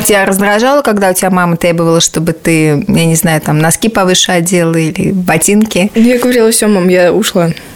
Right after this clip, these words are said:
Speaker 2: То есть я старалась не разговаривать на эту тему, потому что я понимаю, что если мне что-то нравится, то я особо не буду слушать чьё-то мнение. Если мне так нравится, я пойду, так и сделаю.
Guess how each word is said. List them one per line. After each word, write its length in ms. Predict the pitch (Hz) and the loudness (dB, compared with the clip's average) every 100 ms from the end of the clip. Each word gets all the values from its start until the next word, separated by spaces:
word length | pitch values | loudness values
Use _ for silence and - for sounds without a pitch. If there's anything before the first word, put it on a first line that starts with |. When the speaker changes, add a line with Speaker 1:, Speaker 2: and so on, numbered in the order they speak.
| - - - | -20 -20 -4
Speaker 2:
То 60 | 190 | 0
есть 120 | 208 | 2
я 100 | 202 | 2
старалась 460 | 214 220 220 220 214 | 2 2 2 2 0
не 60 | |
разговаривать 600 | 208 214 214 202 196 180 180 | 0 0 0 2 2 2 2
на 100 | 190 | 0
эту 180 | 185 | 0
тему, 280 | 214 302 285 | 0 2 2
потому 220 | 220 202 | 2 0
что 160 | 214 202 | 0 -2
я 20 | |
понимаю, 300 | - 220 240 | 0 2 2
что 160 | 269 175 | 0 0
если 220 | 190 - | 0 2
мне 220 | 196 196 | 2 2
что-то 320 | 196 - 202 190 | 0 0 2 2
нравится, 680 | 196 240 330 285 - 190 214 _ _ _ - | 2 2 2 0 0 -2 -2 _ _ _ -6
то 100 | - | 0
я 200 | 202 202 | 2 4
особо 320 | 202 226 214 202 | 2 0 0 2
не 80 | |
буду 260 | 202 196 196 | 2 0 -2
слушать 380 | 190 196 - 185 | 0 0 0 0
чьё-то 260 | 190 175 | 0 0
мнение. 580 | 175 180 233 294 220 175 | 2 2 2 2 2 2
Если 220 | 175 175 | 0 2
мне 100 | 190 | 0
так 140 | 190 190 | 0 0
нравится, 420 | 214 269 277 220 | 2 2 0 2
я 180 | 185 170 | 2 2
пойду, 340 | 190 196 240 | 0 2 2
так 200 | 240 208 | 0 0
и 40 | 208 | 0
сделаю. 600 | 202 175 160 156 160 | 2 2 4 4 2